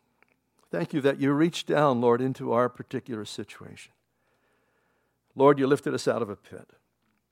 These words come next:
You set us at your banqueting table, and your banner over us is love. Lord, we do thank you for the cross today. Lord, thank you that, Lord, you not only took our judgment, Lord, you assumed the place,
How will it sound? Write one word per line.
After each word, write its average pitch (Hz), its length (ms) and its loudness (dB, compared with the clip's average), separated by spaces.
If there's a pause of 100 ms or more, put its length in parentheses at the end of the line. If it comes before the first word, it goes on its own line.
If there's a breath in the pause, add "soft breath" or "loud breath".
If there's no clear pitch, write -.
(160)
You 110 100 -6
set 147 300 4
us 143 180 0
at 123 120 -2
your 110 120 -6
banqueting 120 540 -6
table, 101 420 -14 (1080)
and 98 100 -16
your 95 80 -16
banner 107 360 -6
over 92 240 -8
us - 140 -14
is - 100 -20
love. 87 320 -20 (1040)
Lord, 110 160 0
we 110 80 -4
do 110 140 -4
thank 101 280 -8
you 101 60 -18
for 98 100 -12
the 95 60 -14
cross - 600 -12
today. 98 400 -18 (1080)
Lord, 110 200 -4
thank 123 300 0
you 117 160 -2
that, 104 180 -6 (960 soft breath)
Lord, 104 400 -4 (340)
you 107 100 -8
not 113 200 -2
only 120 180 -2
took 127 220 -14
our 123 80 -12
judgment, 95 440 -20 (1800)
Lord, 113 300 2
you 127 120 -2
assumed 135 440 -2
the 135 60 0
place, 120 580 -2